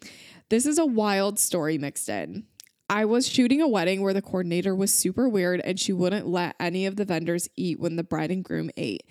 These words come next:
even though they had all, they had, they all had them sign in their contract that they were supposed to eat when the bride and groom ate. I wasn't, wait, what? I was like, oh, wait, what?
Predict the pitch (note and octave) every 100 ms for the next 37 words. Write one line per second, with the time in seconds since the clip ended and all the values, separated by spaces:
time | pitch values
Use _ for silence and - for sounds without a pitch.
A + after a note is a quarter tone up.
0 | - _ - A3+ C4+ A#3+ G#3+ G3+ F#3 -
1 | D#3+ D#3+ F3+ - _ G#3 G3 G3+ G#3 G#3
2 | - - _ _ _ _ _ _ G3 A#3
3 | A3+ - G#3 B3+ C#4+ C#4 G#3+ G#3 G3 -
4 | F#3 F#3 F3 - _ G3 F#3 F3 F#3+ E3+
5 | F#3+ E3+ - D#3+ D3 - _ _ F3+ F#3
6 | F3+ F3 E3+ F3 - F3 - D#3 D#3+ A2
7 | A2+ - A#2 - C3+ B2+ - _ _ -
8 | - _ _ G3+ G3+ A3+ C4 A#3+ - _
9 | _ _ _ - - - G#3 _ _ _
10 | _ _ _ - - - G#3 - _ -
11 | - _ _ _ _ _ _ _ A3+ E3+
12 | G3 - - - - _ _ _ _ _
13 | _ _ _ _ G3 B3 A#3 - - -
14 | - -